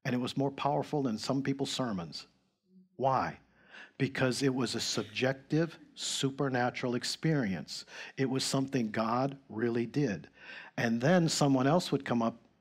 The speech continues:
and they said they were giving their testimony, and it was like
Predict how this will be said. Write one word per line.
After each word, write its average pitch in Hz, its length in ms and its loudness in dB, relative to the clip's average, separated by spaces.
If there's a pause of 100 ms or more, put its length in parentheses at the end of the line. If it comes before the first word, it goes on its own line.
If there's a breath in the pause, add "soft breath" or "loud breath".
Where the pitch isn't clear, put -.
(120)
and 120 160 2
they 117 100 2
said 127 260 0
they 120 100 2
were 117 60 0
giving 117 340 0
their 107 120 0
testimony, 117 800 -2 (360 loud breath)
and 127 120 0
it 127 60 2
was 120 160 -4
like 123 220 0